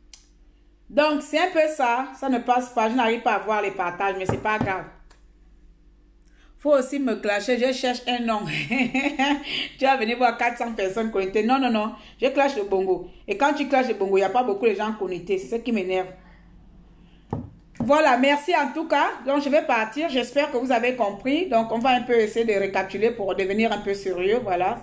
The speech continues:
c'est un peu ça, hein. Donc, on parle de tout et de rien. À un moment donné, il faut se recenser.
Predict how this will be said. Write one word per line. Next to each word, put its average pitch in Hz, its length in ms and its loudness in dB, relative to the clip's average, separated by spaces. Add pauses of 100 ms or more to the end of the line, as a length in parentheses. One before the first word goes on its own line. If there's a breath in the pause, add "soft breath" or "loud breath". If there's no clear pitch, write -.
c'est 190 120 -6
un 214 80 -4
peu 214 120 -4
ça, 196 320 -4
hein. 247 160 -8 (360 loud breath)
Donc, 208 200 -4
on 220 140 2
parle 202 380 0
de 180 100 0
tout 226 160 -2
et 214 80 2
de 180 160 0
rien. 202 220 -2
À 202 40 -2
un 202 40 -2
moment 190 220 -2
donné, 196 320 -2
il 233 60 -10
faut 220 280 0
se 196 300 -4
recenser. 180 600 -10